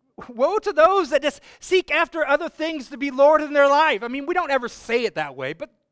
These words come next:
that's the reality. We live it that way. If we, including self, because that's usually in our culture who our Lord is. It's our own self, that we are self-determined, self-, can choose anything we want and do whatever we want.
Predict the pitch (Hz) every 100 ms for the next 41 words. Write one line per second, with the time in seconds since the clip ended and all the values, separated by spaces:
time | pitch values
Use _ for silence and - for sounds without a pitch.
0 | - 320 - 330 254 226 285 320 233 214
1 | 208 320 403 - 269 208 190 165 127 123
2 | _ _ _ _ _ _ _ _ _ _
3 | _ _ _ _ _ _ 202 240 - _
4 | 269 247 349 370 359 - 349 349 311 247
5 | 269 226 320 - 339 311 311 - - 254
6 | 285 311 - 294 277 254 190 _ _ 311
7 | 285 269 254 247 220 196 135 - - 196
8 | - - 208 247 330 285 311 240 _ _
9 | _ - - 285 277 170 - _ _ _
10 | 202 165 247 311 254 240 180 - _ -
11 | - 311 302 - - 269 247 208 147 135
12 | _ _ - 302 285 - 240 254 294 277
13 | 339 285 294 294 277 254 220 190 240 262
14 | 302 339 330 330 277 294 240 - _